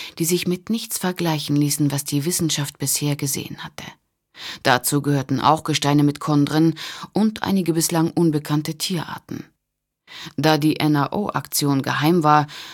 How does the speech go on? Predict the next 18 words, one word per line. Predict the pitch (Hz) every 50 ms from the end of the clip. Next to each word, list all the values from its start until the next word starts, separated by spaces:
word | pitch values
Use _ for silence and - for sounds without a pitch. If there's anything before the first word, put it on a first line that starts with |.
| - -
ließ | - 220 208 -
man | 214 214 202
nichts | 190 165 151 - - -
von | - - 156 151
den | 156 156
Entdeckungen | 147 143 156 151 151 147 151 147 147 147 147 147
verlauten. | 147 170 180 180 165 147 - _ - - - - - _ _ _ _ _ _ _
Erst | - 220 226 208 - -
vor | 208 208
kurzem | - - 226 - - - 131 131 139
hatten | 139 - - 135 131
Pickering | - 170 170 165 170 156 147 143 131 127
und | 123 -
sein | - 139 139 -
N-R-O-Team | 110 147 147 139 - 143 170 160 - - 156 151
den | 143 139 143
Entschluss | 135 139 - - 160 156 151
gefasst, | - 156 147 - 156 147 147 - - -